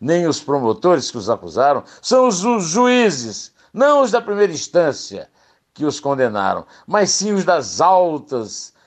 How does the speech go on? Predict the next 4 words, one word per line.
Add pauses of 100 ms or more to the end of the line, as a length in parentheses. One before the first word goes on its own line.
(140)
instâncias (360)
dos
grandes
tribunais,